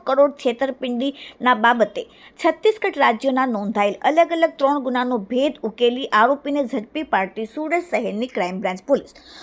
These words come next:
સુરત પોલીસ કમિશનરના આદેશ મુજબ સમગ્ર સુરત શહેરમાં કોલ સેન્ટરની આડમાં શેર બજારમાં રોકાણ કરવા માટે લાલચ આપી ઓનલાઈન ફ્રોડના ગુનાઓ આચરતા ઇસમોને શોધી કાઢી કાયદેસરની કાર્યવાહી કરવા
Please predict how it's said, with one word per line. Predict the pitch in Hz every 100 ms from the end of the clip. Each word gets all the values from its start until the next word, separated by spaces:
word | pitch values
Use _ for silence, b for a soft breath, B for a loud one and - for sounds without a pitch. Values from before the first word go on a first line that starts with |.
| B -
સુરત | 403 415 415
પોલીસ | 311 311 320
કમિશનરના | 294 277 277 277 269 269 - 196
આદેશ | 208 214 277
મુજબ | 302 359 -
સમગ્ર | 269 262 269 277
સુરત | 269 240 269 262
શહેરમાં | 240 226 226 220 -
કોલ | 302 311 285
સેન્ટરની | 269 254 269 262
આડમાં | 220 240 175 - B B B -
શેર | 320 349
બજારમાં | 311 277 294 294 226
રોકાણ | 233 277 277 262
કરવા | 247 247 247
માટે | 240 220 185
લાલચ | 185 311 330 302
આપી | - 294 -
ઓનલાઈન | 247 262 294 294
ફ્રોડના | 240 233 240 240 202
ગુનાઓ | 226 247 -
આચરતા | 220 - 240 240 -
ઇસમોને | 220 302 269 262 262 -
શોધી | 214 233 294 -
કાઢી | 233 262 -
કાયદેસરની | 214 220 254 254 247 240
કાર્યવાહી | 202 202 214 226 233
કરવા | 202 196